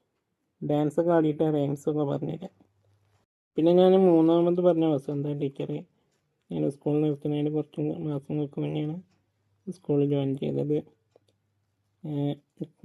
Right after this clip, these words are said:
വീട്, എൻ്റെ വീടിൻ്റെ അടുത്ത് തന്നെയായിരുന്നു ടീച്ചറുടെ പെര. ആ ടീച്ചർ സാധാരണ എല്ലാ ടീച്ചർമാരെ പോലെ കെയറിങ് തന്നെയാണ്. പിന്നെ എക്സ്ട്രാ ആയിട്ട് ഈ ലഞ്ച് ടൈമിൽ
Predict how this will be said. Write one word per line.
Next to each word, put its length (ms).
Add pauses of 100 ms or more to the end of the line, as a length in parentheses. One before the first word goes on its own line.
(160)
വീട്, 340
എൻ്റെ 220
വീടിൻ്റെ 380
അടുത്ത് 200
തന്നെയായിരുന്നു 420 (640)
ടീച്ചറുടെ 480
പെര. 140 (1600)
ആ 160
ടീച്ചർ 320 (460)
സാധാരണ 440 (960)
എല്ലാ 160
ടീച്ചർമാരെ 540
പോലെ 240
കെയറിങ് 380
തന്നെയാണ്. 360 (1200)
പിന്നെ 180 (260)
എക്സ്ട്രാ 340
ആയിട്ട് 260 (1120)
ഈ 120
ലഞ്ച് 320
ടൈമിൽ 260